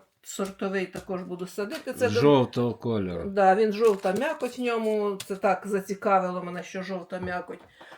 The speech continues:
Speaker 1: От, а так зібрала, також є свої насіння з минулого року, <laughs> це ось так біля огірків у мене ще такі покупочки. Ну і взяла ще кабачок грибовський звичайний, є там ще в мене золотинка і,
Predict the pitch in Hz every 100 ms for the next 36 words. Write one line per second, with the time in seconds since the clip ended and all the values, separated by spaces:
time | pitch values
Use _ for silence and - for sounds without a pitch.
0 | - 202 185 - 202 190 - 226 220 -
1 | 302 294 233 208 226 254 254 247 226 214
2 | 220 202 220 214 - 233 302 269 247 -
3 | 240 226 208 220 233 294 277 247 254 233
4 | 220 294 277 381 381 311 247 302 - 240
5 | 208 226 247 226 226 226 - 311 285 240
6 | 220 208 - - - - 247 226 226 233
7 | 220 202 240 196 - - - - _ _
8 | _ _ 269 311 277 254 262 247 240 226
9 | - 233 214 196 202 _ - _ _ _
10 | _ - 269 269 311 247 226 330 311 311
11 | - 285 269 254 277 277 254 240 233 220
12 | 214 208 196 202 220 - 214 220 240 226
13 | 190 - 208 196 196 190 202 202 - 330
14 | 311 - 214 202 185 185 185 180 180